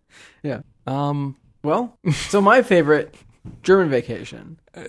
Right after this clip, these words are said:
Speaker 2: without a,
Speaker 1: Absolutely
Speaker 2: without a doubt,
Speaker 1: delicious.
Speaker 2: you didn't surprise anyone.
Speaker 1: No.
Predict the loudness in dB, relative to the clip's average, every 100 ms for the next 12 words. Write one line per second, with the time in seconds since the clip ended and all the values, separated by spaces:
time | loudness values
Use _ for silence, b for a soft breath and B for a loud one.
0 | -14 -6 2 4 4 2 0 0 4 6
1 | 6 4 2 -2 0 0 0 2 0 -4
2 | -10 -12 -10 -8 -8 -12